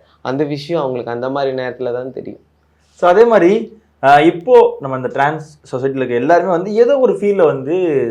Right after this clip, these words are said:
Speaker 2: சாதிச்சுட்டே வர்றாங்க. So, ஒவ்வொரு ஃபீல்ட்லயுமே அவங்களோட அந்த ஒரு ப்ரியாரிட்டி, அவங்களோட முக்கியத்துவம்ன்றது தனியா நமக்கு தெரிய ஆரம்பிக்குதுல்ல. ஆனா என்னதான் இருந்தாலும் இந்த பக்கம் ஒருத்தவங்க என்ன ஒரு பெரிய அச்சீவ்மெண்ட்ல இருந்தாலும், ஆனா அவங்க நைட் டைம்ல போகும்போது யாரா இருந்தாலும் ஏதோ ஒரு வார்த்தையை சொல்லி பேசுறதோ,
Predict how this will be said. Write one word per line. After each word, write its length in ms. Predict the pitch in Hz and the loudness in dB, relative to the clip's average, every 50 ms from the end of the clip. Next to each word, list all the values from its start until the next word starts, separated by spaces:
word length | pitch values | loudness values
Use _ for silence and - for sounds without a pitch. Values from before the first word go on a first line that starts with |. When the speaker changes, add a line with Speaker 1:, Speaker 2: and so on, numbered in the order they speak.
| 110 - - | -6 -6 -4
Speaker 2:
சாதிச்சுட்டே 380 | 139 143 160 160 156 147 156 151 | -2 0 0 -2 -2 -2 0 0
வர்றாங்க. 480 | 139 131 123 120 120 120 139 180 190 - - _ _ _ _ | 2 2 0 -2 -2 -4 -6 -6 -6 -8 -14 _ _ _ _
So, 160 | - 160 160 | -2 0 2
ஒவ்வொரு 320 | 165 180 185 208 220 202 | 2 4 4 4 4 4
ஃபீல்ட்லயுமே 420 | 202 196 196 190 196 190 175 190 214 | 4 2 0 0 0 0 0 2 4
அவங்களோட 500 | 202 170 170 170 170 165 160 151 143 139 | 6 6 6 6 4 4 4 4 4 4
அந்த 180 | 135 131 131 | 4 2 0
ஒரு 240 | 123 120 123 120 120 - | 0 -2 -2 -4 -8 -4
ப்ரியாரிட்டி, 400 | 131 143 151 156 156 151 147 156 | -2 0 0 0 0 -2 -2 0
அவங்களோட 400 | 156 143 135 135 139 135 131 127 | 2 4 4 2 2 0 -4 -4
முக்கியத்துவம்ன்றது 680 | 127 123 - - 165 151 147 147 139 131 127 123 147 151 | -6 -8 -8 -8 -8 -6 -4 -4 -4 -4 -6 -10 -8 -6
தனியா 260 | - 147 151 160 151 | -6 -4 -2 -2 -2
நமக்கு 200 | 139 123 113 - | -4 -4 -6 -8
தெரிய 240 | 135 131 135 135 120 | -6 -4 -4 -2 -4
ஆரம்பிக்குதுல்ல. 420 | 113 107 98 101 98 98 101 95 - _ _ _ _ _ _ _ | -4 -6 -8 -12 -14 -14 -14 -14 -16 _ _ _ _ _ _ _
ஆனா 180 | - 131 175 | -2 0 0
என்னதான் 440 | 185 156 147 160 196 214 233 269 247 | 0 0 0 0 0 4 4 4 4
இருந்தாலும் 540 | 208 196 208 196 185 160 127 127 143 190 190 | 4 4 4 4 4 2 2 2 -2 -4 -4
இந்த 200 | 190 208 240 247 | -2 0 2 2
பக்கம் 560 | 247 233 208 - 233 240 247 240 - - - _ _ _ _ - | 4 2 2 4 4 2 2 2 -2 -8 -18 _ _ _ _ -2
ஒருத்தவங்க 420 | 147 151 147 160 156 160 160 180 170 | -2 0 0 0 0 0 2 0 0
என்ன 360 | 165 180 190 180 - - - - | 0 -2 -4 -6 -8 -8 -2 2
ஒரு 420 | 151 151 147 139 143 139 135 135 - | 2 2 4 4 2 2 2 2 2
பெரிய 280 | 165 190 247 269 247 | 0 2 4 4 4
அச்சீவ்மெண்ட்ல 480 | 208 - - 233 220 220 202 185 165 156 | 4 2 0 0 0 0 0 2 2 2
இருந்தாலும், 480 | 170 202 208 208 202 175 156 156 185 - | 4 2 2 4 2 2 2 2 0 0
ஆனா 240 | - 196 214 233 | 0 2 4 4
அவங்க 220 | 226 214 185 175 180 | 4 2 2 2 0
நைட் 180 | 208 233 233 | 0 2 2
டைம்ல 240 | 240 220 202 180 160 | 2 2 2 0 0
போகும்போது 440 | 160 165 165 160 160 156 160 196 196 | 0 0 0 0 0 0 2 2 4
யாரா 200 | 175 156 156 165 | 6 6 6 6
இருந்தாலும் 420 | 165 160 156 156 156 160 180 175 | 4 4 2 2 2 2 2 2
ஏதோ 140 | 160 147 156 | 2 4 4
ஒரு 140 | 156 160 151 | 6 6 6
வார்த்தையை 380 | 143 139 139 131 147 151 143 - | 4 4 2 0 -2 -6 -6 -6
சொல்லி 160 | 147 143 135 | -6 -8 -4
பேசுறதோ, 580 | - 147 143 143 147 135 127 120 123 127 127 | -4 -2 -2 -2 -2 -6 -6 -4 -4 -6 -6